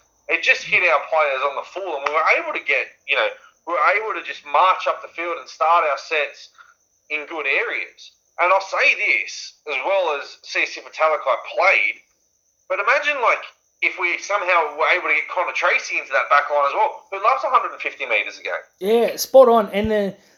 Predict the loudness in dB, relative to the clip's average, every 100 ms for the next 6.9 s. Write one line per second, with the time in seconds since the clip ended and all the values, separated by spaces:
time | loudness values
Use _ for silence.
0 | _ 2 8 8 8 4 2 4 4 4
1 | 0 -4 -4 -4 -6 -6 -6 -4 -6 -8
2 | _ _ 4 6 6 2 _ _ -4 0
3 | 2 4 4 4 2 2 0 2 2 4
4 | 2 -6 4 6 6 4 2 6 6 4
5 | -2 -10 -14 _ _ -14 -14 _ -10 -8
6 | -4 0 -2 -4 0 2 2 -2 -6